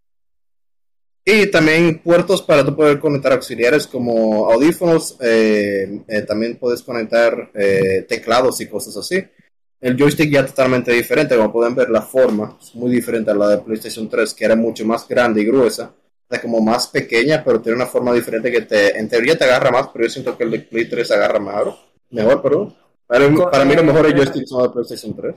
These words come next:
Speaker 2: eh, confirmo eso.
Speaker 1: Y son más grandes también, los Play tres son mucho más grandes, se siente como más seguro cuando tú usas esto, esto se siente más pequeño y más, eh,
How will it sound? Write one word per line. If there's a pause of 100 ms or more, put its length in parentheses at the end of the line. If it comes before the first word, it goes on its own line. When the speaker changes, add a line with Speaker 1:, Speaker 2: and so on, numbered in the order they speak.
Speaker 2:
eh,
confirmo
eso. (1120)
Speaker 1:
Y
son
más
grandes
también,
los
Play
tres
son
mucho
más
grandes,
se
siente
como
más
seguro
cuando
tú
usas
esto,
esto
se
siente
más
pequeño
y
más, (540)
eh,